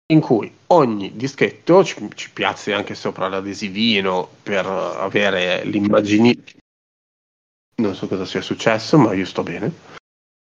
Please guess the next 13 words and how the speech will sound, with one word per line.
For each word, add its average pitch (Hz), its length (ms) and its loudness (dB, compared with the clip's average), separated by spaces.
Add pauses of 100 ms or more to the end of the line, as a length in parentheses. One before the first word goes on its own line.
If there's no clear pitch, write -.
Praticamente 139 880 4
hai 113 220 0
questo 123 220 -2
dischetto 170 1000 2
con 113 220 0
sopra 107 300 -2
l'immagine 139 540 2
della 123 260 0
tua 104 180 -2
macchina. 117 520 -4 (640)
Lo 110 260 0
piazzi 110 760 -2
sulla 98 560 -6